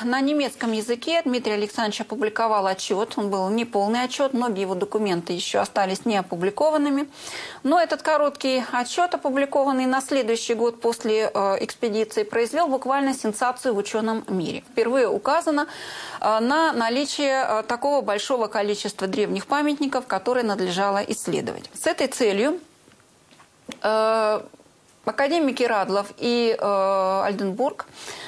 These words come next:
э, выступили в тысяча восемьсот девяносто девятом году на, э, международном, э, кон-, конгрессе, э, востоковедов в Риме, в котором они рассказали о результатах работы Клеменса и рассказали, и также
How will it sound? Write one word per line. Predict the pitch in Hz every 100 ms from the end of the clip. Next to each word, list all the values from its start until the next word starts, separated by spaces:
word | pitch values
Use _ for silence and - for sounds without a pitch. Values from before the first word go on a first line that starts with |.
| - - - -
э, | - 214 226
выступили | 233 370 - 269 262 233 226 220 - - - -
в |
тысяча | - 269 - 233
восемьсот | 233 240 240 226
девяносто | 214 226 208 -
девятом | 202 220 208 196 196
году | 220 262 359 339
на, | 247 269 302 285 - 226
э, | 220
международном, | 226 233 233 269 240 202 202 202 -
э, | 202 190 196
кон-, | 220 226 -
конгрессе, | - 233 247 220 - 175 190
э, | 185 185
востоковедов | 185 - - 220 208 180 -
в | 202
Риме, | 214 185 175 254 320 - - - - -
в |
котором | - 254 392 403 262
они | 269 311 330
рассказали | 277 262 262 262 233 -
о | 247
результатах | 233 233 240 240 220 196
работы | 214 214 214 214
Клеменса | 208 339 370 320 - 311 302 - - - -
и | 302
рассказали, | 359 294 311 294 330 311 277 262 - 82 104
и | -
также | 269 311 294 269